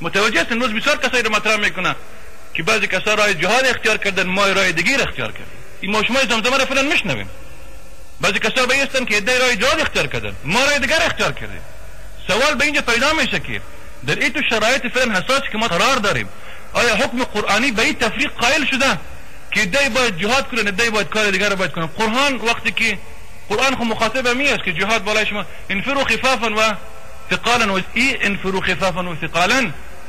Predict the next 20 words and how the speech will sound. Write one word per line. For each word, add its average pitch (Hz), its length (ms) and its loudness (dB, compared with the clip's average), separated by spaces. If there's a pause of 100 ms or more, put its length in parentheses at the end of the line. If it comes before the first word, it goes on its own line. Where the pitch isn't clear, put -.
امام 160 160 -2
قرطبی 180 380 -2
به 220 120 2
اشاره 202 280 2
می‌کنه 220 320 0
که 190 120 -2
نص 226 340 2 (220)
در 185 100 0
جهاد 190 400 2
عینی 190 360 2
است، 160 140 0
در 151 120 0
وقت 156 200 -2
که 170 160 0 (400)
جهاد 180 280 2
به 185 140 -2
فرض 185 260 -2
متعین 175 540 0
تبدیل 160 300 -2
می‌شه. 120 300 -4